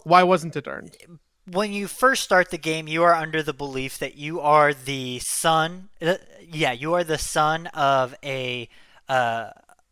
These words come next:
Speaker 2: a, a pianist and a teacher. And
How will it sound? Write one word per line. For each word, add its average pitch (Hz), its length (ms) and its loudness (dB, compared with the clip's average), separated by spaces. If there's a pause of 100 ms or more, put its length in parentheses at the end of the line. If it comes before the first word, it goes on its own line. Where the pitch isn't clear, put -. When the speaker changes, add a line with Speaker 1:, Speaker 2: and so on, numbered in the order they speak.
(120)
Speaker 2:
a, 143 140 -4 (800)
a - 120 -12
pianist 208 800 -2 (300)
and 156 400 -6
a 139 320 -4
teacher. 127 640 -10 (480)
And 139 640 -4